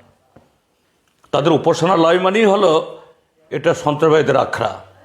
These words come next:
তাদের পাকিস্তানে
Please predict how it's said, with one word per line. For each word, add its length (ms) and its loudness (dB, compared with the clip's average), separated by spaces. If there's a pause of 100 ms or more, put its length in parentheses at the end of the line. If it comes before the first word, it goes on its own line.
(1800)
তাদের 220 0
পাকিস্তানে 840 -2